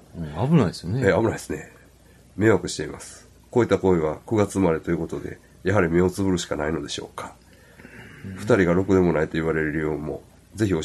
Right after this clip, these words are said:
Speaker 2: てください。星。
Speaker 1: 星か。
Speaker 2: はい。まずできてます。「東京に来られる日を楽しみにしています。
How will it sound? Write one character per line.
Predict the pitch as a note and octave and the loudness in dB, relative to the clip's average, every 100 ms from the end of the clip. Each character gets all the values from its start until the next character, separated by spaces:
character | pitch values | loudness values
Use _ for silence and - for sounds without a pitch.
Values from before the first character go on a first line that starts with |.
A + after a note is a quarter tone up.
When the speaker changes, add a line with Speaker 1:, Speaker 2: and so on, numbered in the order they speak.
| E2 | -2
Speaker 2:
て | D2+ | -4
く | D2+ | -6
だ | |
さ | - E2+ | -4 -4
い。 | - - | -6 -10
星。 | - - - - - - - - | -6 -4 -4 -8 -20 -20 -16 -10
Speaker 1:
星 | - - - - - - | -8 -6 -8 -10 -12 -14
か。 | - | -14
Speaker 2:
は | - - - - | -14 -16 -14 -14
い。 | - - - - - - | -16 -20 -20 -20 -20 -10
ま | D#2+ | -8
ず | C#2+ | -8
で | - | -12
き | - | -10
て | D2 | -12
ま | D#2+ | -10
す。 | - - - - - - - - - - - - - | -14 -14 -12 -14 -14 -20 -20 -18 -12 -12 -12 -8 -2
「東 | G#2+ | 2
京 | G2+ | 4
に | F#2+ | 4
来 | G2 | 6
ら | F#2+ | 6
れ | |
る | F#2 | 6
日 | F#2 | 2
を | D#2+ | 2
楽 | D#2+ D#2 | 0 -2
し | D#2+ | -4
み | D#2 | -6
に | |
し | C#2+ | -4
て | D#2 | -6
い | |
ま | D2+ - | -6 -6
す。 | - | -8